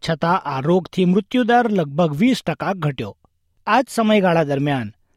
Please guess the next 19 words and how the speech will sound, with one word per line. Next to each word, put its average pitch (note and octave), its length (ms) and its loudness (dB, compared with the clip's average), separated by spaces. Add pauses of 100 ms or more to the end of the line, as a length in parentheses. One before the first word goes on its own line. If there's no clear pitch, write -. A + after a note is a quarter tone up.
સ્તન C4+ 380 0
કેન્સરથી A3+ 580 2
થતા F3+ 320 0
મૃત્યુમાં G3 680 -2 (380)
ત્રીસ C#4 280 4
ટકાનો F3+ 420 0
ઘટાડો E3 440 0
થયો. A2 300 -14 (1000)
એમી A3 320 4
યંગ D3+ 180 2
કહે E3+ 300 0
છે B2+ 200 -6 (600)
કે E3 100 -2
જ્યારે G3 340 2
તે B3 180 2
સારા G3 360 0
સમાચાર F#3 560 0
છે, D3 140 -6
ત્યારે D#3 400 2